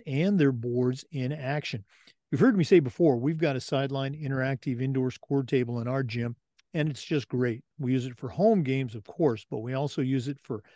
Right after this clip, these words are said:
pep rallies, for signing ceremonies. It's tremendously versatile,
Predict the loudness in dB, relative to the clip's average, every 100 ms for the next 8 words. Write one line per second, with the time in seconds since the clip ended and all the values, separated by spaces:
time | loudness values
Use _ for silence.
0 | _ _ _ 0 2 0 0 0 -2 -8
1 | -16 -16 -8 -4 -2 0 -2 -2 -4 -2
2 | 0 0 0 0 -2 -8 _ _ _ _
3 | _ 0 0 -2 -16 _ _ -6 0 2
4 | 0 0 -2 2 2 0 -2 -6 -6